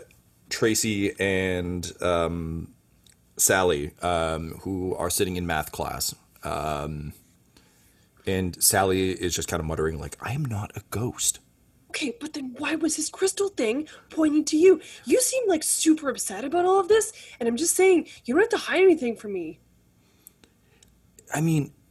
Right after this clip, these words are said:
Speaker 1: we don't even know if his crystal works. But, like,
Speaker 2: Okay.
Speaker 1: and she, she, like, she just goes, like, full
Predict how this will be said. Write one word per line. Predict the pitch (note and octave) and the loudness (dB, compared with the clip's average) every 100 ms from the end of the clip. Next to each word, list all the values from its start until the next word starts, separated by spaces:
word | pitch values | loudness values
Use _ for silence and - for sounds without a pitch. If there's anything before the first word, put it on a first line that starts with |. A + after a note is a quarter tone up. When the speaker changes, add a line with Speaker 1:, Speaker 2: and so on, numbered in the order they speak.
| _ _ | _ _
Speaker 1:
we | C3+ | 0
don't | F#3+ A3+ | 2 4
even | G#3 C#3+ | 4 4
know | A#2+ | 2
if | B2+ | 2
his | A2+ | -2
crystal | - A2+ A2+ | -4 -6 -4
works. | G2 G#2 F#2+ - - - _ _ _ _ _ _ _ _ _ _ _ - | 0 2 0 -2 -4 -4 _ _ _ _ _ _ _ _ _ _ _ -6
But, | C3+ | -2
like, | B2+ B2+ | 0 -2
Speaker 2:
Okay. | - - - _ _ - - - | -4 -10 -20 _ _ -20 -8 -4
Speaker 1:
and | G#2 - | -4 -4
she, | G2 G#2+ F#2+ | -4 -2 -4
she, | - A2+ | -4 -2
like, | G2 F#2+ - - | 0 0 -2 -16
she | - | -12
just | - G#2 - | -6 -4 -2
goes, | G2 E2+ | -2 -2
like, | D2+ | -4
full | - - - - A2+ F2+ E2 D#2 | -6 -12 -12 -2 2 4 2 -2